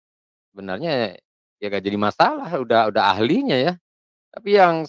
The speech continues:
sangat disayangkan ini kalau terkait, eh, apa namanya, kesaksian yang mengait-ngaitkan kepada Muslim. Kalau dia kesaksian mau lihat Yesus seperti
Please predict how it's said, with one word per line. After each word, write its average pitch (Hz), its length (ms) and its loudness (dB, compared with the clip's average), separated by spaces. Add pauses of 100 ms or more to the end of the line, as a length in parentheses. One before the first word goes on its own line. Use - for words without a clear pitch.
(120)
sangat 156 320 2
disayangkan 135 880 2
ini 139 640 -2 (160)
kalau 131 200 2
terkait, 117 480 0
eh, 107 440 4
apa 110 280 -2
namanya, 113 520 -2 (540)
kesaksian 135 840 4
yang 120 160 -2
mengait-ngaitkan 113 720 -2 (160)
kepada 104 800 2
Muslim. 120 720 0 (400)
Kalau 165 160 2
dia 147 240 0
kesaksian 127 560 0
mau 117 600 -4
lihat 107 420 -6
Yesus 110 320 -4
seperti 101 400 -4